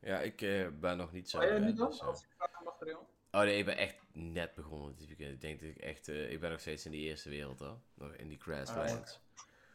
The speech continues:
Speaker 1: Maar
Speaker 2: Oké.
Speaker 1: ik, ik vind het toch niet te... Ja, ik vind het... Qua tekst vind ik me gewoon vooral heel tof. Ik merk wel echt dat, dat, dat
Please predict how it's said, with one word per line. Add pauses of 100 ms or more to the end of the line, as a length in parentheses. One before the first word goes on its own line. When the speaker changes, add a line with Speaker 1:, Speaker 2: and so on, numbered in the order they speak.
(800)
Speaker 1:
Maar
Speaker 2:
Oké.
Speaker 1:
ik,
ik
vind
het
toch
niet
te...
Ja,
ik
vind
het... (200)
Qua (100)
tekst
vind
ik
me
gewoon
vooral
heel
tof.
Ik
merk
wel
echt
dat,
dat, (160)
dat